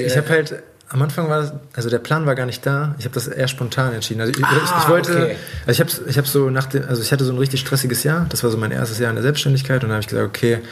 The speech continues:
Speaker 1: ich muss jetzt mal runterkommen, ich flieg jetzt nach Indien.
Speaker 2: Ja.
Speaker 1: So, und dann war ich da und dachte, okay, ich geh jetzt mal für zwei, drei Tage vielleicht irgendwo ins Kloster, mal gucken, einfach mal so,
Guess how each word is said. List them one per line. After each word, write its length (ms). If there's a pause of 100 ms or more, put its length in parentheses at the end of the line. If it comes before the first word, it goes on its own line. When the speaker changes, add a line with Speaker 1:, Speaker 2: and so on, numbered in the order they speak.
(300)
Speaker 1:
ich 140
muss 100
jetzt 140
mal 80
runterkommen, 720
ich 100
flieg 160
jetzt 120
nach 100
Indien. 320 (140)
Speaker 2:
Ja. 180 (720)
Speaker 1:
So, 180
und 100
dann 160
war 120
ich 100
da 320
und 380 (120)
dachte, 280
okay, 160
ich 100
geh 80
jetzt 80
mal 80
für 160
zwei, 180
drei 120
Tage 300
vielleicht 260
irgendwo 240
ins 120
Kloster, 420
mal 100
gucken, 200
einfach 140
mal 180
so, 300